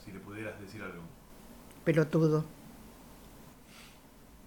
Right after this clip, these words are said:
Speaker 1: ¿Y, y qué le dirías a, por ejemplo, a alguien joven,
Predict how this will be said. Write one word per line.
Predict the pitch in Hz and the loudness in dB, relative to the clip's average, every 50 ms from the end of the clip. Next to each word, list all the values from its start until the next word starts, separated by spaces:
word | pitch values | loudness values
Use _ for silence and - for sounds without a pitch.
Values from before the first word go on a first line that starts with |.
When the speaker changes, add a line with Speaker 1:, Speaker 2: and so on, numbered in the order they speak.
| - - - - - - - - - - - - - - - - - - - - - - - - - - - - - - - - - - - - | -20 -20 -20 -20 -20 -20 -20 -20 -20 -20 -20 -20 -20 -20 -20 -20 -20 -20 -20 -20 -20 -20 -20 -20 -20 -20 -20 -20 -18 -16 -14 -12 -8 -8 0 6
Speaker 1:
¿Y, | - 139 139 139 143 156 147 | 8 10 10 10 12 12 10
y | 135 | 12
qué | - - 175 | 12 12 12
le | 190 180 | 12 12
dirías | 165 147 143 139 151 160 156 143 - - | 12 12 12 12 12 12 12 12 12 10
a, | 131 117 113 110 110 110 104 101 101 98 90 92 | 10 10 12 12 12 12 12 10 10 8 8 8
por | 110 110 | 6 6
ejemplo, | 113 - 135 135 131 123 117 | 8 8 10 10 12 12 12
a | 120 | 12
alguien | 127 131 127 127 120 113 | 12 12 12 12 12 10
joven, | 110 - - 135 139 143 143 147 151 156 165 165 165 165 | 8 8 10 12 12 12 12 12 12 12 12 10 8 6